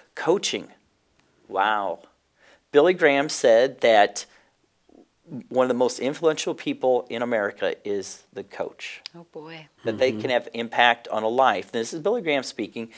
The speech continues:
Speaker 1: as m-, in, you know, a season and a people, some people in their lifetime.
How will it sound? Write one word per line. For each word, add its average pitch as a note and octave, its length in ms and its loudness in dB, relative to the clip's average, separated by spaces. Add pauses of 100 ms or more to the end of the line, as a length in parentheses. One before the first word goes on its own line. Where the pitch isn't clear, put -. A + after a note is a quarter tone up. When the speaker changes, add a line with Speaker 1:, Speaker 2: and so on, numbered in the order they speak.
(300)
Speaker 1:
as A#2 180 -4
m-, A#2+ 160 -10 (160)
in, A#2+ 500 -4 (280)
you B2 80 -2
know, A2+ 140 2
a G2+ 40 2
season A#2+ 540 -6
and A2 160 -2
a - 20 -12
people, - 380 -10
some B2+ 180 -2
people B2 260 -8
in G#2 40 -10
their G2+ 120 -4
lifetime. G#2 580 -6